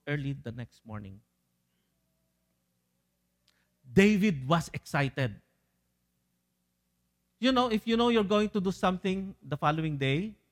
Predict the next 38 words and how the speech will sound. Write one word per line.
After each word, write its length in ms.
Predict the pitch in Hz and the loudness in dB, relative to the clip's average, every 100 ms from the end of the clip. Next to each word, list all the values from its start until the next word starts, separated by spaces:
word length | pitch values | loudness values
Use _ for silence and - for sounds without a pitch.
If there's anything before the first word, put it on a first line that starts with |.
| _ _ _ _ _ _ _ | _ _ _ _ _ _ _
and 160 | - 180 | 0 2
you 80 | 175 | 4
like 240 | 175 170 190 | 2 2 -2
it, 160 | 202 | -2
you're 80 | 180 | -2
excited, 400 | 165 - 151 151 | -2 0 -2 -2
what 160 | 185 202 | -4 -2
happens? 320 | 185 185 170 _ _ | -2 -4 -8 _ _
Hindi 240 | - 208 214 | -2 0 2
ka 80 | 220 | 2
makatulog. 640 | 214 202 202 190 220 175 - _ _ _ _ _ _ _ _ _ _ _ _ _ _ _ _ _ _ | 0 0 0 0 -2 -4 -12 _ _ _ _ _ _ _ _ _ _ _ _ _ _ _ _ _ _
Your 160 | 170 226 | 2 4
appointment 560 | 202 226 226 226 220 | 2 2 2 0 -2
is 80 | 190 | -2
at 160 | 190 - | -2 0
eight 220 | 202 196 | 0 0
o'clock, 320 | 208 202 226 | 0 2 2
alauna 480 | - 190 202 208 208 | 4 2 4 4 2
pa 160 | 202 214 | 2 0
lang 80 | 214 | 0
ng 80 | |
umaga, 320 | 208 185 180 190 | 0 0 0 0
gising 240 | 175 185 | -2 -4
ka 80 | 165 | -2
na. 240 | 180 160 - _ _ _ | -2 -2 -6 _ _ _
Nagme-makeup 640 | - 156 175 170 170 175 - | -4 0 2 2 2 -2 -2
ka 80 | |
na. 240 | 165 147 113 _ _ _ _ _ _ _ - | 0 0 -4 _ _ _ _ _ _ _ -2
O, 160 | 139 | 0
di 80 | 156 | 4
ba? 440 | 165 175 240 277 _ _ _ _ _ _ _ _ _ _ _ _ _ _ _ _ _ _ _ - | 6 6 6 0 _ _ _ _ _ _ _ _ _ _ _ _ _ _ _ _ _ _ _ -2
Di 80 | 175 | 0
ba? 160 | 196 | 2
Just 240 | 208 202 202 | 0 -4 -4
like 160 | 196 | -4
my 160 | 175 175 | -4 -4
daughter, 400 | 170 170 156 139 | -2 -4 -4 -6
si, 480 | - 143 135 127 | -6 -6 -4 -8